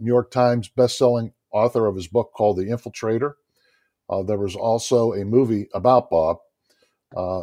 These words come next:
he has appeared on many major ne-, news networks and over fifteen hundred radio and T V stations. So, Bob, please tell our listeners how you began, uh, working these, uh,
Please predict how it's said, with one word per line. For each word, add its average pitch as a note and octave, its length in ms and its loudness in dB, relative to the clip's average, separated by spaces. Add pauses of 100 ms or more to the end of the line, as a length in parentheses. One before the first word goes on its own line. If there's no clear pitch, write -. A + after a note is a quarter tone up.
(140)
he G2+ 160 2
has B2 220 6
appeared A#2 320 2
on G#2 160 2
many A#2 220 0
major G#2 520 0
ne-, A2 240 -2 (120)
news A#2+ 240 2
networks C3+ 560 2 (360)
and G#2+ 140 -2
over G#2+ 200 2
fifteen A#2+ 420 2
hundred A2+ 320 -2
radio G2+ 400 2
and F2 120 -8
T G2 180 -4
V G2 160 -4
stations. - 640 -12 (720)
So, A#2+ 300 2 (100)
Bob, C3+ 240 6 (180)
please F#3 280 6
tell D#3 200 6
our B2 140 8
listeners A2 400 0
how A2+ 140 2
you A2+ 180 0
began, G#2 600 -4 (120)
uh, G2 240 -6
working G#2 480 -2
these, F#2 320 -6
uh, F2+ 220 -2